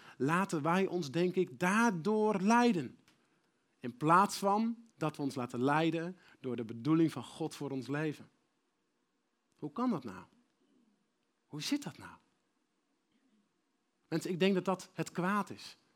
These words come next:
De tegenstander van God. De tegenstander van God die erop uit is om mensen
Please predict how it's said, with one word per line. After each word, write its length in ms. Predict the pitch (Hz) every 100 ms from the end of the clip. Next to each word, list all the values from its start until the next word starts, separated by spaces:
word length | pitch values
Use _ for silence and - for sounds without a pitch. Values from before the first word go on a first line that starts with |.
| _
De 200 | - 101 -
tegenstander 600 | 196 202 185 - 151 135
van 120 | 127
God. 380 | - 175 - - _ _ _ _ _
De 220 | - 123
tegenstander 560 | - 269 254 240 214 165
van 120 | 135
God 280 | - 220 214 -
die 120 | - 143
erop 240 | 127 123
uit 280 | 170 190 202
is 160 | 208 - -
om 180 | - 123
mensen 560 | 147 170 170 165 165